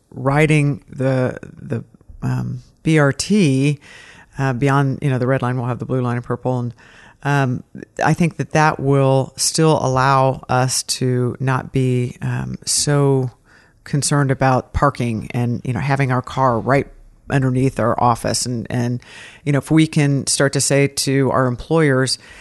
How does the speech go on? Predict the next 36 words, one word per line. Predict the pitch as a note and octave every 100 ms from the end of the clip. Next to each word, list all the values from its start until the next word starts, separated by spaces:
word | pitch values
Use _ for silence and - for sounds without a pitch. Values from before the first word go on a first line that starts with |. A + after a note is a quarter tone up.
| - -
"Why | E3+
not | A#3+ G#3 -
just | E3 -
give | D#3+ D#3+ C#3+
your | C#3+ C#3+
employee | G2+ C3 - D3 B2
a |
hundred | C3 B2
bucks | B2+ G#2 - - - - _ -
and | D3
let | D3+ C3+
them | A#2
decide?" | G#2+ - F2 - - - _ _ - - - -
That | D#3
way, | C3+ D3 C#3+ -
you | -
know, | B2+ -
they | D#3+
can | F3 E3
figure | - D3+ B2+ C3+
out | B2+ B2+
if | -
they | C#3+ D3
wanna | C#3+
take | C3+ D3 D3
the | A#2+
Red | C3 C3+
Line | C3 B2+ C3 B2+
and, | - B2+ B2+ B2 A#2+ -
you |
know, | C3+
the | B2 B2
bike | - C#3 C3+
share | - B2 C3
and, | B2+ A#2
and | B2+ B2 A#2